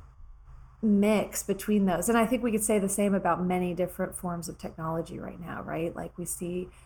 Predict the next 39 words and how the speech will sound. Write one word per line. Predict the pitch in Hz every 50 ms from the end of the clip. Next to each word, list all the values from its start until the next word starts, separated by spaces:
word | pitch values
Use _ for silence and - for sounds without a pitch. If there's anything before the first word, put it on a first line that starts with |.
| - - -
a | 185
lot | 185 175 170 170 165 170
of | 175 165 170
the | 175 170 175
augmented | 165 170 170 170 170 165 165 165 165
reality | 165 170 180 185 185 190 190 185 185 180
stuff | 180 - - - 180 - -
coming | - 185 170 175 170 170
out | 170 170 170 170 170 170 170 170 175 -
or | - 175 170 170 165 160
virtual | 180 226 240 233 240 220 208
reality | 196 196 190 185 185 185 185 180 180
stuff | 170 - - 190 180 180
coming | - 185 175 175 170 170
out | 170 165 165 170 - -
where | - 165 165
it's | 165 - - -
like, | 175 170 175 170 - - - - - - - - - - - _ -
you | 190 185 185 185
can | 185 - 185 175 175 170 170
have | 135 190 185 190 185 - -
your | 185 180
glasses | 170 165 165 147 160 156 170 202 196 - 208 190 180 170
on | 185 170 170 175 175 175 180
and | 180 170 170
they're | 170 165
giving | 170 202 190 190 185
you | 180 170 156 156 -
data | - 180 190 214 190 180 175 180
about | 175 190 185 180
the | - 180
thing | - - 196 196 196
you're | 175 175 170
looking | 165 202 233 - 233 208 190 196
at, | - - - - -
<laughs> | - 247 247
you | 277
know? | 254 262 247 247 254 254 254 285 277 - - - - - - - - - -
Um, | 202 196 196 190 190 185 190 196 190